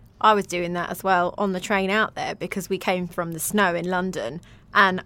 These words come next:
I didn't have enough space in my bags, so I just put them all on anyway. So I was doing it anyway.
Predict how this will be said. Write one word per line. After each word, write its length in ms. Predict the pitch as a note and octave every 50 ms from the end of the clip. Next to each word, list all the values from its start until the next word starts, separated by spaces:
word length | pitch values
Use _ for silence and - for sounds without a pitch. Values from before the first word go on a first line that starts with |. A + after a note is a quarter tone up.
| - -
I 160 | G#3 G#3 G#3
didn't 200 | G#3+ G3+ - F#3
have 180 | G3+ F#3+ E3
enough 160 | F#3 F3+ G#3 -
space 420 | - - G3+ F3+ F#3 F3+ - -
in 60 | F3
my 80 | F3 F3
bags, 480 | - F#3+ F#3 F3+ E3+ E3+ E3 - - - - -
so 160 | - - G#3+
I 60 | G3+
just 180 | F#3+ F#3+ - -
put 160 | - - -
them 120 | - F#3 F3+
all 160 | E3+ F3 F3
on 100 | F3 F#3
anyway. 320 | G#3 A3+ A#3 A3+ G#3+ F#3+
So 140 | F#3+ - -
I 40 | C#4+
was 80 | D4 -
doing 260 | - G4+ F4+ C#4+ G#3+
it 100 | - -
anyway. 300 | G#3+ B3+ C#4+ C4+ A#3+